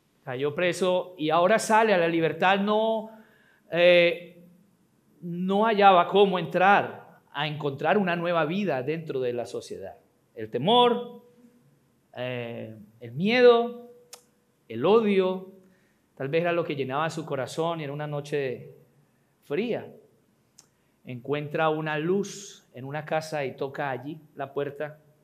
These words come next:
y sale un obispo allí y le permite entrar, le ofrece alimento y le ofrece techo. Jean Valjean expresa que con una buena comida caliente y un buen descanso se levantaría en la mañana para ser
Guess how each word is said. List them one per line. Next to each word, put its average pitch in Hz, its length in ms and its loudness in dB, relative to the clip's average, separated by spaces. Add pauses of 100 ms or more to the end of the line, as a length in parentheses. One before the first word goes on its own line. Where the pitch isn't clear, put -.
(420)
y - 60 -14
sale 185 240 0
un 214 80 0
obispo 196 760 0
allí 160 720 -6
y 147 120 -6
le 147 100 -4
permite 196 720 -4
entrar, 135 540 -8 (160)
le 135 100 -6
ofrece 139 340 -2
alimento 208 1120 -2 (300)
y 131 120 -10
le 131 80 -6
ofrece 123 340 -10
techo. - 340 -12 (840)
Jean 139 180 -4
Valjean 147 380 0
expresa 175 560 -2
que 147 160 -6
con 135 460 -6
una 170 180 -4
buena 190 340 0
comida 170 380 -4
caliente 143 800 -4 (260)
y 123 60 -10
un 143 160 -8
buen 165 260 -2
descanso 160 720 -10
se 131 100 -10
levantaría 131 640 -8
en 170 60 -10
la 160 80 -6
mañana 151 480 -12
para 123 200 -10
ser 143 440 -10